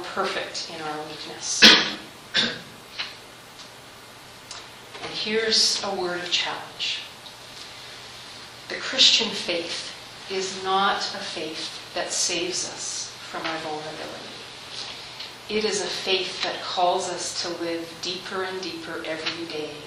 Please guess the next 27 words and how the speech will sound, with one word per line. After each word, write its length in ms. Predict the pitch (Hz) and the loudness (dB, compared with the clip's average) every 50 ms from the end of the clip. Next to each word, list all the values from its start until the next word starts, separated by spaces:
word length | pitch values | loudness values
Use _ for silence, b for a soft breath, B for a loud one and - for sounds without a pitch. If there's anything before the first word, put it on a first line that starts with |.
| - - - - - - - - | -12 -12 -14 -14 -16 -14 -10 -8
into 300 | 170 165 170 170 - - | -8 -2 0 0 0 0
it. 320 | - - - - - - - - - - - - - - B B B B B B B B B B B B B B | -4 -8 -10 -10 -10 -10 -10 -12 -12 -14 -14 -14 -14 -14 B B B B B B B B B B B B B B
I 60 | - - | -8 -6
think 160 | 214 202 208 | -4 0 2
sometimes 640 | - - 226 226 226 220 - 226 214 208 208 - - | 4 6 6 6 6 6 8 8 8 10 8 6 4
we 100 | 208 196 | 2 0
can 280 | - - 202 196 190 | 0 -2 0 2 8
look 240 | 196 226 233 - - | 10 10 10 10 6
to 280 | - - - - 220 208 | 6 8 8 10 10 10
our 120 | 202 202 | 8 8
faith 540 | 202 - 208 190 190 190 - - - - - | 6 6 6 6 6 6 4 2 -2 -4 -6
to 100 | - - | 0 2
try 280 | - - 202 196 196 | 2 4 6 6 6
and 140 | 196 190 190 | 6 6 8
make 200 | 214 220 220 220 | 8 8 8 8
us 240 | 220 214 - - - | 6 4 4 4 2
feel 260 | - 233 226 214 214 | 2 4 4 6 6
strong, 560 | 208 - - - 214 196 196 190 185 175 175 | 6 6 6 8 8 10 10 10 10 10 6
to 100 | 175 165 | 4 2
try 220 | - - 202 190 180 | 2 4 6 6 6
and 160 | 180 180 180 | 6 6 6
take 240 | - 254 240 240 240 | 6 6 6 4 4
away 360 | 247 226 214 214 214 220 220 | 6 10 12 12 12 12 10
those 280 | 214 208 208 208 202 - | 8 6 8 10 10 10
feelings 480 | - 226 214 214 208 208 208 202 202 196 | 10 8 4 4 2 2 2 0 0 0
of 120 | 185 175 190 | 0 0 -2
weakness. 720 | 196 202 202 - - 165 - - - - - - - B | -2 -4 -4 -4 -2 -2 -2 -2 0 -2 -2 -2 -4 B